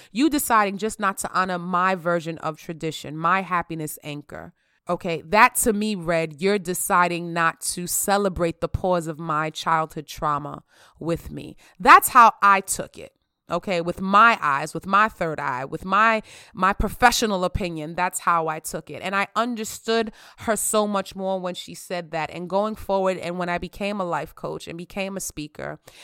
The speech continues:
and have clients who give me similar recounts of why they dislike, despise, or love the holidays, it is often attached to a tradition or trauma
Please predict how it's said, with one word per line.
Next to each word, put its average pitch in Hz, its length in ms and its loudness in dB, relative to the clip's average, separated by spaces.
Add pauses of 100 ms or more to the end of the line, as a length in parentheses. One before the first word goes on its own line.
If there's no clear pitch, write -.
(120)
and 185 100 -6
have 220 380 2
clients 170 480 -4
who 202 160 -8
give 214 260 -2
me 208 160 -4
similar 185 720 0 (340)
recounts - 880 0
of 180 220 2
why 190 340 10
they 180 480 -2 (160)
dislike, 175 800 0
despise, 170 720 2
or 214 180 4
love 208 300 2
the 196 120 0
holidays, 165 540 0
it 202 80 -2
is 214 180 0
often - 420 -2
attached - 600 -8
to 170 260 -4 (260)
a 214 80 4
tradition 180 640 -6 (220)
or 196 160 2
trauma 156 480 -6